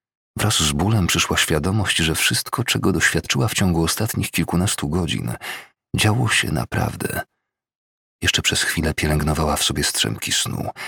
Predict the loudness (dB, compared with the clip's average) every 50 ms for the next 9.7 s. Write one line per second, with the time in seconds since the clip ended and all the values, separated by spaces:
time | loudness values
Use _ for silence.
0 | -12 -12 -10 -6 -4 -2 0 0 2 2 2 2 2 2 2 0 0 0 0 0
1 | 0 0 0 0 0 0 0 0 -2 -2 -2 -2 0 0 0 0 -2 -2 -2 -2
2 | -2 -4 -4 -2 -2 -2 0 0 -2 -4 -4 -8 -8 -10 _ _ _ _ _ _
3 | _ _ _ _ _ _ _ -4 -2 0 2 2 2 2 2 2 0 0 0 0
4 | 0 2 2 2 2 0 0 0 0 0 0 -2 0 0 2 2 2 2 2 2
5 | 2 0 2 2 2 2 2 0 -2 -2 -2 -4 -4 -6 -6 -6 -6 -4 -4 -4
6 | -6 -6 -6 -6 -6 -8 -8 -12 -14 -14 -16 _ -6 -4 -4 -2 -2 0 0 2
7 | 2 2 2 0 -2 0 0 0 0 2 0 0 0 -2 0 0 0 -2 0 -2
8 | -2 -2 0 0 0 2 2 2 2 0 0 0 0 0 0 0 0 0 0 -2
9 | -4 -4 -4 -6 -6 -6 -6 -4 -2 -2 -2 -2 -4